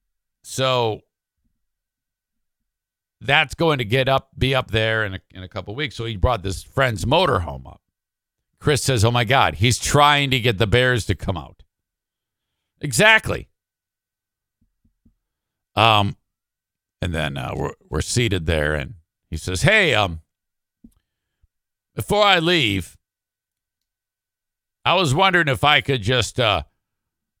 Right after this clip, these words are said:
open the gray and the black water and just dump it onto the property."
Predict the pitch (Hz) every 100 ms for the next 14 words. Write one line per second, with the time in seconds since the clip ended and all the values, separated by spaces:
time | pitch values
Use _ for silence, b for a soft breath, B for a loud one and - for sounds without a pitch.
0 | _ - 180 170 160 127 104 85 120 165
1 | 160 139 113 101 95 85 127 147 127 101
2 | 117 156 139 92 80 82 95 95 101 82
3 | 131 151 123 101 101 95 90 85 113 117
4 | - 69 -